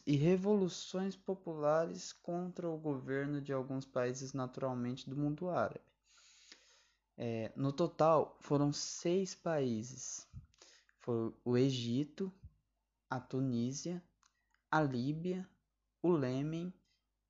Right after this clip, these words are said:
e Bahrein. Então,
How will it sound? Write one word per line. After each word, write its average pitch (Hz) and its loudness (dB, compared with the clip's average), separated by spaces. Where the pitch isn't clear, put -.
e 143 0
Bahrein. 127 2
Então, 156 0